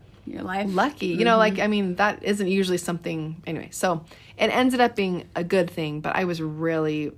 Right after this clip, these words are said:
Speaker 2: sad and scared that I wasn't with my kids
Speaker 1: Yeah.
Speaker 2: when it happened.
Speaker 1: It was
Speaker 2: So.
Speaker 1: definitely an anxious feeling that day, for sure. Something you can't control at all. Okay, guys, so on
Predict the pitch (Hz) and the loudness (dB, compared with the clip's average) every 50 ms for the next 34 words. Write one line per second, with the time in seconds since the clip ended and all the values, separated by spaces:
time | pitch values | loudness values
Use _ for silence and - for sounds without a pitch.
0 | - - - - - - - - - 160 143 143 147 156 165 170 175 - - 160 | -18 -20 -20 -20 -20 -16 -14 -6 0 2 4 4 4 4 0 -2 -4 -6 -8 -8
1 | 156 - - - 160 156 156 160 165 175 160 147 143 143 156 156 156 156 156 - | -8 -8 -8 -6 -4 -4 -2 -4 -4 -6 -6 -6 -6 -6 -4 -6 -6 -6 -6 -8
2 | - 147 147 - - - - - - - - 190 - - - - - - - 160 | -8 -10 -10 -8 -10 -10 -10 -10 -10 -10 -10 -10 -12 -16 -18 -18 -18 -10 -6 -4
3 | - - - 190 - - - - - - - - - - - - - - - - | -4 -4 -4 -8 -12 -18 -20 -20 -16 -12 -12 -10 -10 -10 -12 -14 -16 -18 -20 -20
4 | - - - - 226 233 233 262 277 277 294 233 196 160 - - 185 175 165 - | -20 -18 -4 -2 0 2 2 2 2 2 2 0 0 0 0 0 0 0 -2 -2
5 | - - - - - - 165 156 151 - - - - 92 - - - - - - | -6 -8 -8 -8 -8 -6 -6 -6 -6 -6 -6 -6 -6 -6 -8 -10 -10 -10 -10 -12
6 | - - 190 - - - - - 202 - - - - - - - - - - - | -14 -14 -12 -12 -12 -12 -12 -14 -14 -16 -20 -20 -20 -20 -20 -20 -20 -20 -20 -20
7 | - - - - - - - - - - - - - 180 190 175 160 156 156 - | -20 -20 -20 -20 -20 -20 -20 -20 -20 -18 -4 0 0 2 4 4 4 2 2 0
8 | - - - - 185 175 - 180 170 175 175 175 180 185 - - - - - - | -4 -8 -6 -6 -6 -6 -4 -4 -4 -2 -2 -2 -4 -6 -8 -14 -20 -20 -18 -18
9 | - - - - - - - - - - - - - 294 277 294 262 240 233 233 | -16 -16 -18 -20 -20 -20 -20 -20 -20 -20 -4 2 2 4 6 8 10 10 10 8
10 | 233 - - 285 269 262 254 254 254 240 233 - - - - - - - - - | 6 4 2 2 4 6 6 6 6 4 2 -2 -8 -10 -12 -14 -16 -18 -4 2
11 | - - - 254 269 285 294 330 330 | 6 6 6 8 6 8 8 6 6